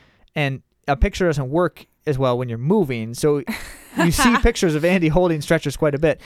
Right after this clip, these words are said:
Speaker 1: Um, yoga is another principle, by the way, in all of this that always comes up. And in many ways, a number of yoga poses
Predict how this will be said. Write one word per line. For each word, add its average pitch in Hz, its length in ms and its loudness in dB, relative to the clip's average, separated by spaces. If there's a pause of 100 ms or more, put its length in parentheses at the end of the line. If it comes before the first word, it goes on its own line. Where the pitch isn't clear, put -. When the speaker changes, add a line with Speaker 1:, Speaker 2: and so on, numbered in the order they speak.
(240)
Speaker 1:
Um, 185 200 0
yoga 226 340 2
is 190 80 -2
another 165 260 2
principle, 160 580 -2
by 143 200 2
the 135 100 -2
way, 131 240 0
in 139 100 -4
all 131 140 0
of 123 100 -4
this 131 160 0
that 127 140 -2
always 143 260 0
comes 135 240 -4
up. 127 260 0 (380)
And 165 240 0
in 156 300 0
many 190 240 0
ways, 185 680 0 (160)
a 139 220 0
number 180 440 2
of 165 200 -2
yoga 156 420 0
poses 135 800 -2